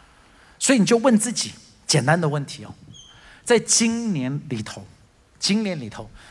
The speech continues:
你问一个简单的问题，这个的问题是什么？第一个的问题，在今年当中，你有没有更多的去服侍人？你有没有去服侍？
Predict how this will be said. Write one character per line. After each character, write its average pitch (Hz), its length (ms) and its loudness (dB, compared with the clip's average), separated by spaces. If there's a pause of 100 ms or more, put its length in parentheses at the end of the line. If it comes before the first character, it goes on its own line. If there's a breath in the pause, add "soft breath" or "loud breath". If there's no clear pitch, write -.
(120)
你 147 120 -4
问 180 280 -4
一 151 80 -8
个 151 140 -4
简 110 400 -6
单 151 180 -2
的 156 100 -6
问 127 220 -8
题， - 240 -14 (460 loud breath)
这 - 100 -4
个 240 120 -6
的 220 80 -6
问 226 160 0
题 156 160 -6
是 147 120 -4
什 151 160 -4
么？ 107 100 -6 (120)
第 151 140 2
一 160 40 0
个 147 120 0
的 117 80 -4
问 120 160 -2
题， 104 240 -10 (440 loud breath)
在 214 200 2
今 208 440 -2
年 135 220 -6
当 143 260 -4
中， 135 300 -8
你 151 520 0
有 135 180 2
没 113 220 -4
有 135 120 0
更 120 320 -2
多 117 160 -4
的 107 100 -4
去 123 220 -4
服 98 300 -8
侍 - 200 0
人？ 87 200 -12 (1700 loud breath)
你 156 100 0
有 175 140 0
没 117 100 -8
有 - 20 -8
去 113 140 -8
服 - 240 -8
侍？ - 240 0